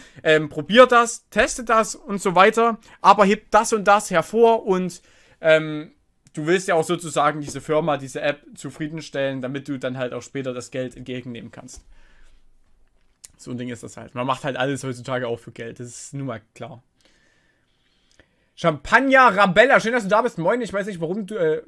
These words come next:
warum, aber du bist der einzige Streamer, bei, der bei mir immer laggt, wenn ich deine Streams schauen will. Aber das bei niemand anderen. Warum? Hat Twitch was gegen mich? Bei Fix,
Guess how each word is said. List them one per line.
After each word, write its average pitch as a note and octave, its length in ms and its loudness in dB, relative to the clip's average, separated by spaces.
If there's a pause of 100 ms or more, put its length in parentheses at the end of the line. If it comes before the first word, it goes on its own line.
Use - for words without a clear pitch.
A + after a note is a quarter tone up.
warum, D#3 680 -6
aber D3 280 -8
du C#3 80 -8
bist D#3 300 -10
der C#3 80 -8
einzige D3+ 260 -6
Streamer, E3 400 -8
bei, B2+ 400 -8 (1300)
der C3 80 -10
bei C#3 100 -10
mir C3+ 220 -10
immer D3 180 -10
laggt, C3+ 400 -10
wenn B2+ 80 -12
ich B2 140 -16
deine A#2+ 180 -14
Streams C#3+ 320 -16
schauen A2+ 240 -14
will. B2 220 -12 (300)
Aber B2+ 200 -14
das B2+ 100 -18
bei B2+ 140 -14
niemand C3 260 -12
anderen. B2+ 300 -14
Warum? D3 420 -6 (160)
Hat F#3 440 -6
Twitch F3+ 340 -4
was D3 160 -6
gegen C#3 200 -10
mich? A2+ 200 -18 (240)
Bei D3+ 160 4
Fix, - 500 0